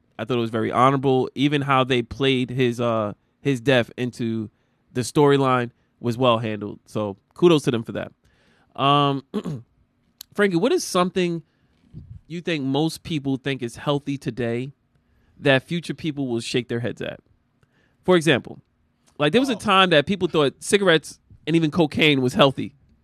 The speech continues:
Speaker 1: for, like, medicinal purposes. Like, doctors would be prescribing cocaine or opium and be like, "Yeah, take this, take this opium and call us,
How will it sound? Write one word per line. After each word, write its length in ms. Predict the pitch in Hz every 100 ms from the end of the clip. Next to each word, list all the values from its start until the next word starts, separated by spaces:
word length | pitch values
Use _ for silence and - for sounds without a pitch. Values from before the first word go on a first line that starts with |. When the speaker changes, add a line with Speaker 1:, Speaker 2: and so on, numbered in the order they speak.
| _ -
Speaker 1:
for, 120 | 143
like, 160 | 127
medicinal 420 | 127 131 151 135 117
purposes. 500 | 110 110 - - 127
Like, 300 | 110 - -
doctors 340 | 139 139 135
would 120 | 127
be 220 | 120 120 113
prescribing 640 | 131 120 139 127 113 107 - _ -
cocaine 600 | 151 120 139 117 117 113 -
or 240 | 110 110 -
opium 480 | 180 151 117 110 - _ - -
and 100 | 143
be 60 |
like, 220 | 139 127 - - _
"Yeah, 220 | 226 220
take 260 | 190 240 226
this, 280 | 208 185 -
take 160 | 226
this 120 | 214 185
opium 400 | 160 147 147 143
and 240 | 131 127 _ _ _ _ -
call 220 | 185 165
us, 140 | 143